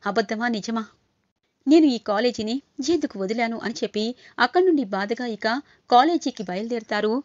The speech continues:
రిషి. ఈవినింగ్ అయిపోతుంది. ఇక రిషి ఇక కాలేజీ ఇప్పుడు మూసేస్తారు, అందుకే నేను ఇంటికి వెళ్ళడమే కరెక్ట్ అని చెప్పి ఇక వెళ్ళబోతూ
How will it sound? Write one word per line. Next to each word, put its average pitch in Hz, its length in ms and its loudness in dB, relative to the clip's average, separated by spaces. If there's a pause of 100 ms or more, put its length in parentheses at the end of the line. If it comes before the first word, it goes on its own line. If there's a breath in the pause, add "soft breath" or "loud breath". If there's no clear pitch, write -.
(120)
రిషి. 226 300 0 (400)
ఈవినింగ్ 330 360 6
అయిపోతుంది. 220 640 -2 (140)
ఇక 233 160 -2 (480)
రిషి 311 300 2
ఇక 226 160 -4 (420)
కాలేజీ 220 380 2
ఇప్పుడు 240 380 0 (200)
మూసేస్తారు, 220 540 -2 (320)
అందుకే 208 300 -2
నేను 208 280 -4 (200)
ఇంటికి 269 260 0
వెళ్ళడమే 220 400 -2
కరెక్ట్ - 420 -6
అని 214 200 -4
చెప్పి 202 200 -4 (340 loud breath)
ఇక 320 140 4
వెళ్ళబోతూ 220 600 -2